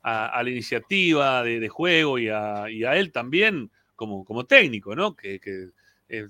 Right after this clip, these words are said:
viene creciendo, está empezando, Gago, tiene un año y un cachito, ¿no? Este, va modificando algunas cosas para mejor y tratará de ser, este, quizás ahora un poquito más vertical y, y a mí me gusta mucho más eso. Es, gana en efectividad, gana también en,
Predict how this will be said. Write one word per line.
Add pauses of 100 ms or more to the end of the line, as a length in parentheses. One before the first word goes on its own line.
(140)
viene
creciendo,
está
empezando,
Gago,
tiene
un
año
y
un
cachito, (540)
¿no?
Este, (360)
va
modificando
algunas
cosas
para
mejor
y
tratará
de
ser, (560)
este,
quizás
ahora
un
poquito
más
vertical
y,
y
a
mí
me
gusta
mucho
más
eso. (240)
Es, (760)
gana
en
efectividad,
gana
también
en,